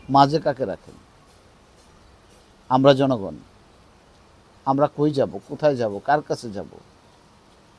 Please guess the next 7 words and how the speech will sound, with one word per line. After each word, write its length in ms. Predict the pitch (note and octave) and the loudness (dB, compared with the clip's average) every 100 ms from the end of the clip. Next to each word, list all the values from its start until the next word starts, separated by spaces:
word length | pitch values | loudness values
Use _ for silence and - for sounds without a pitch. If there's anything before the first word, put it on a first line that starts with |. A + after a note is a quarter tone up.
| _ _ _ _ | _ _ _ _
আমাদের 320 | C#3 E3 E3+ | 0 4 6
অবস্থা 320 | D#3+ D3+ - A#2+ | 6 2 -4 -10
তো 60 | G2 | -10
শেষ। 240 | - - - - - _ _ _ - _ _ _ _ | -16 -16 -16 -18 -20 _ _ _ -20 _ _ _ _
পাটা 260 | C3+ C#3 D#3 | 0 2 0
পুতা 280 | D#3+ E3 | 2 0
ঘষাঘষি, 600 | D3 C3+ D#3 D3+ - G3 | 0 0 0 -2 -2 -4